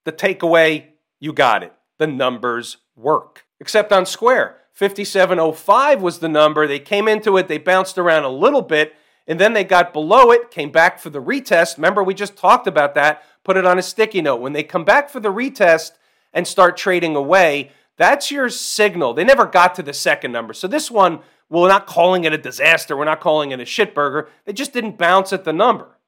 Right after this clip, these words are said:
But once they can't get back above that number after getting below, you know the door is open for the second number, which they didn't get to. They floundered around. They hung out for a cup of coffee all day. Don't we know that one? What's that telling us? The likely scenario is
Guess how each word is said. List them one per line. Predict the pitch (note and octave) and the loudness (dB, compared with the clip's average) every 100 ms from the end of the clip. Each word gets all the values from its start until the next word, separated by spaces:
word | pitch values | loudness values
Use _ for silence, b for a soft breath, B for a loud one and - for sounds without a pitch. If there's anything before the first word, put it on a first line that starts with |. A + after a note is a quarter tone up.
| _ | _
But | A2+ | -8
once | D#3+ C#4+ | -6 -6
they | - C4 | -6 -8
can't | C4 A3+ A3 | -4 -4 -4
get | G#3 F#3+ | -4 -4
back | G3 F#3 F#3 | 0 0 0
above | D3 E3+ F3+ - | -2 2 0 2
that | D#3+ C#3+ | 0 2
number | F#3+ A#3+ F#3 E3 | 0 0 0 0
after | E3 D#3+ | -2 -6
getting | D3+ D#3+ D#3 D3+ | -6 -4 -4 -6
below, | C#3+ F3 A#3+ F#3+ F3+ b b | -4 2 4 4 0 b b
you | b D#3+ | b -6
know | E3+ G3 | 0 2
the | F#3+ | 0
door | - E3+ F3 | -2 0 0
is | E3 D#3 - | 0 -4 0
open | G#3+ B3 F#3 | 0 0 -6
for | F3 E3+ | -6 -10
the | D#3+ | -10
second | - F#3 E3+ E3+ | -2 0 0 0
number, | A#3+ G#3+ E3+ | 0 0 -2
which | E3+ - | -4 -8
they | E3+ | -10
didn't | D3 A3 F#3+ D3+ | -8 -6 -6 -4
get | F3 F#3 F#3 | 0 0 -2
to. | D#3+ D3+ D3+ b b | -4 -4 -8 b b
They | C3+ | -18
floundered | - E3 F3 F3+ F3 | -8 -2 0 0 -2
around. | D3+ C#3+ C#3+ C#3+ C#3+ C#3 b b - | -2 2 2 2 0 -4 b b -18
They | B2+ | -14
hung | - D3+ F#3 | -4 0 2
out | F3+ F#3 | 2 0
for | G3 | -2
a | F#3+ | 0
cup | G#3+ G3+ | 0 -2
of | G3+ | -4
coffee | A#3+ A#3 A3+ F3+ | 0 2 0 0
all | D#3 D3 | 2 2
day. | C#3+ C#3+ C#3+ C#3+ | 0 0 0 -2
Don't | D3 D#3+ | -2 -2
we | E3 | -4
know | D#3+ E3 F#3 | -2 0 2
that | G3+ G#3+ | 4 4
one? | G#3 A3 A3 G#3 b b | 4 2 2 -4 b b
What's | C#3 E3+ - | -2 -2 0
that | F3 E3+ | 0 0
telling | - F3+ E3 C#3 | 2 2 2 -2
us? | A#2 G#2+ - _ - | -6 -8 -16 _ -20
The | G#2+ | -10
likely | G#2 F#3+ A#3+ G#3+ | 0 0 2 -4
scenario | - F#3+ E3+ D#3+ D#3+ D#3 D3+ D3+ | -4 0 4 4 4 2 2 2
is | D3+ D3+ C#3 | 2 0 -4